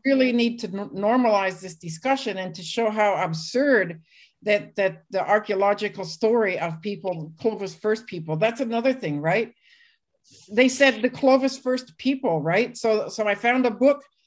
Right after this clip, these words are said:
If you look in a, in a, in a library and you find cultural books, you got the Choctaw, the Chickasaw, the Cherokee,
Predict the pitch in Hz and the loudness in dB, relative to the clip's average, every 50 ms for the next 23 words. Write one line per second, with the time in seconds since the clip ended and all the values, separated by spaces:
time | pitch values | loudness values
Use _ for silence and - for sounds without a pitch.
0 | _ _ - 196 160 - 233 247 254 262 262 262 - _ - - 190 190 202 196 | _ _ -16 -12 -8 -6 -4 -2 -2 -2 -4 -4 -8 _ -12 -8 -6 -6 -2 -2
1 | 196 190 - - 190 202 196 196 190 190 - - 202 196 196 190 190 202 220 233 | -2 -2 -2 -2 -4 -6 -4 -4 -6 -6 -6 -6 -6 -4 -4 -2 0 2 2 2
2 | 220 202 196 190 185 185 185 180 180 180 190 185 - 196 202 196 190 180 160 160 | 0 0 -2 0 0 -2 -4 -6 -8 -8 -8 -8 -6 -6 -6 -6 -6 -8 -12 -8
3 | - 233 233 233 233 220 202 190 180 196 214 208 - - - 196 202 196 214 202 | -4 -2 -2 -2 -4 -6 -8 -6 -4 -4 -4 -4 -6 -10 -10 -8 -4 -2 -2 -2
4 | - 185 160 165 - 202 208 202 - - - 202 202 196 185 185 165 - 208 196 | -2 -6 -8 -4 0 0 0 0 -4 -6 -2 -2 -2 -2 -2 -6 -8 -8 -8 -8
5 | - 185 - - 202 196 190 185 175 160 170 196 196 196 196 196 - 208 196 - | -10 -10 -6 -4 -2 -2 -2 -4 -6 -8 -6 -4 -2 -2 -4 -4 -8 -10 -10 -12